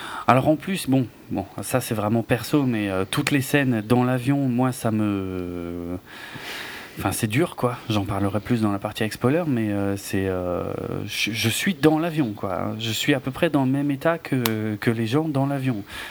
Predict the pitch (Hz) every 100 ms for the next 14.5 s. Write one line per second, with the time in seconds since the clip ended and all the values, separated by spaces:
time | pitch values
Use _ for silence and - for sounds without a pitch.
0 | - 110 104 98 107 98 98 92 92 -
1 | - - - - - 151 - 160 180 175
2 | 131 - - - - - - - - -
3 | - - 120 113 107 101 98 139 156 107
4 | 101 147 190 170 135 131 127 117 110 110
5 | 104 101 98 95 87 87 80 76 62 62
6 | 65 113 - 151 - 160 131 131 123 123
7 | 107 123 127 - 127 - 101 101 - 104
8 | 104 98 - 104 113 101 92 92 90 92
9 | 95 87 95 92 101 104 - 104 101 92
10 | 101 - 110 101 92 - - 104 135 -
11 | - - - - - - - - - 123
12 | 120 117 110 110 107 - - - - -
13 | - - - - - - 139 147 180 175
14 | - 135 123 117